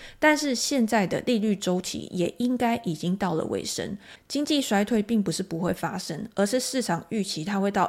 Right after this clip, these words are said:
二零二四年才会出现。目前的利率已经是二十二年以来最高的水准了，而且鲍威尔在上个礼拜的利率决议中有提到，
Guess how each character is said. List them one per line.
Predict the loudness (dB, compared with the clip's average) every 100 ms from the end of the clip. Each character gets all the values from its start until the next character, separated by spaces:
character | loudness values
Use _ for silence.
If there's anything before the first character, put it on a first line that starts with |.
| 4
二 | 6
零 | 6 2 2
二 | 2
四 | 2 0 -2
年 | -2 -6 -8 -20 -8
才 | 0 2
会 | 2
出 | 0 -2 -4
现。 | -4 -6 -8 _ -4
目 | 0
前 | 6 6
的 | 6
利 | 4 2
率 | 2 0
已 | 0
经 | 0 0
是 | 2 2
二 | 4 4
十 | 0
二 | 2 2
年 | 4 0 -2
以 | -2 0
来 | -2
最 | 0 0
高 | 2 0
的 | 0 -2
水 | -2 -4
准 | -2 -4 -4
了， | -8 -10 -10 0
而 | 4
且 | 4
鲍 | 4 6 8
威 | 8
尔 | 6 4
在 | 2 2
上 | 4 2
个 | 2
礼 | -2 -2
拜 | 2 2
的 | 0 0
利 | 2
率 | 2 0
决 | -2 -4
议 | -2
中 | 0 -2
有 | -2
提 | -6 -10 -6
到， | -4 -4